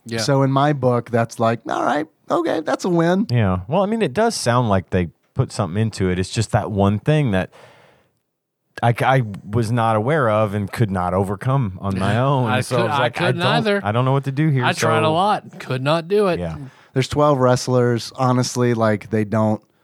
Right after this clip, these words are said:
Speaker 2: look different enough to me. They don't have a lot of
Speaker 1: Mm.
Speaker 2: personality to me. Um,
Speaker 1: No.
Speaker 2: y-, it's just, and I get it
Speaker 1: And
Speaker 2: because
Speaker 1: there's
Speaker 2: they're
Speaker 1: no
Speaker 2: based
Speaker 1: fun
Speaker 2: on
Speaker 1: of being anybody you know of
Speaker 2: Right.
Speaker 1: or, no.
Speaker 2: And see, that wouldn't ping for me anyway. But I mean, like,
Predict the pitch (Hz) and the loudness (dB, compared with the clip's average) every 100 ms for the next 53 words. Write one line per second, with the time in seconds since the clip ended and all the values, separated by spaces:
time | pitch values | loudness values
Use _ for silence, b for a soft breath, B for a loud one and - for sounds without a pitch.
0 | _ _ _ _ _ _ _ _ _ 131 | _ _ _ _ _ _ _ _ _ 0
1 | 131 127 123 123 131 127 127 120 117 117 | 0 0 0 0 2 0 0 0 0 0
2 | - 123 127 127 123 110 104 95 95 95 | 0 2 2 2 0 -2 -6 -6 -4 -4
3 | 110 107 107 113 131 127 123 120 123 120 | -4 -4 -2 0 2 0 0 0 2 2
4 | 120 120 - 107 104 104 104 104 101 101 | 2 0 -4 -2 0 2 0 0 0 -2
5 | 107 107 107 131 - 127 113 - 131 120 | -4 -10 -12 -12 -4 -2 -2 -4 0 0
6 | - 170 175 156 147 156 135 147 156 165 | 0 -2 0 0 0 0 0 -2 0 0
7 | 165 175 156 151 147 127 143 135 135 131 | 0 0 0 0 0 0 -2 -2 -4 -2
8 | 131 131 120 123 120 117 117 113 117 113 | -2 -2 -4 -6 -4 -4 -4 -2 -2 2
9 | 233 139 104 110 101 101 107 147 - 165 | 2 2 0 -2 -6 -8 0 0 2 -2
10 | 156 156 165 160 139 131 131 120 123 117 | 0 0 0 0 0 2 0 0 0 0
11 | 110 117 107 95 85 82 110 135 135 135 | 2 2 2 0 -2 -4 0 2 4 2
12 | 131 127 123 123 113 | 2 2 2 2 0